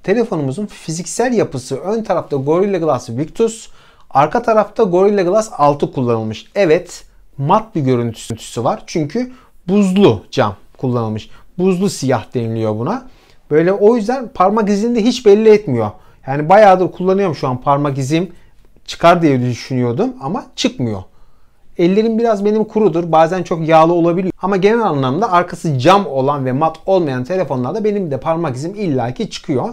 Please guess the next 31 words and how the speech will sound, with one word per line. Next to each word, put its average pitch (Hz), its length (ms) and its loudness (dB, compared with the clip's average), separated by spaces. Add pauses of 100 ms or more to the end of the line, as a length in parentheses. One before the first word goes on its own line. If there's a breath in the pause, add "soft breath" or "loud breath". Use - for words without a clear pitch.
(120)
Bu - 40 -16
telefonda 131 580 -4
şu 180 280 -4
an 185 140 -4 (300 soft breath)
parmak 185 380 -2
izim 139 280 -4 (260 loud breath)
gözükmüyor. 160 640 0
Evet, 185 220 2
şöyle 170 220 0
yaptığım 175 300 0
zaman 196 180 0
parmak 170 320 2
izimi 175 200 0
zor 170 280 2
bela 175 300 2
burada 160 200 0
görüyorum 147 440 0
ama 208 340 -8
görmesi 151 460 2
çok 147 260 0
zor. 120 240 0 (220)
Ve 147 140 0
telefonun 196 560 2
elinize 170 320 0
aldığınız 160 520 2
zaman 160 220 0
hissettiğiniz 156 760 -4
metal 160 460 0
bir 233 80 -6
gövdesi 127 600 2
var. 113 200 0